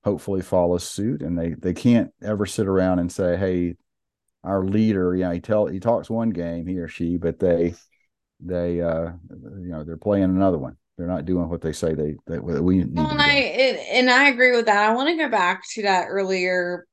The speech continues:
Speaker 2: point that you made about you can't necessarily turn off your personal life at work. And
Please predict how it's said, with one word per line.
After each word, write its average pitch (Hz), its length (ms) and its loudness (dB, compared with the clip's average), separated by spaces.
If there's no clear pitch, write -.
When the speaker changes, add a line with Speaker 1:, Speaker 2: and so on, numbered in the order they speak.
Speaker 2:
point 190 400 -2
that 180 160 0
you 185 120 -4
made 170 240 0
about 170 500 0
you 185 100 -8
can't 190 540 0
necessarily 190 400 0
turn 175 200 -4
off 165 160 -4
your 165 100 -8
personal 170 420 -4
life 127 240 -6
at - 140 -6
work. 127 360 -4
And 190 520 6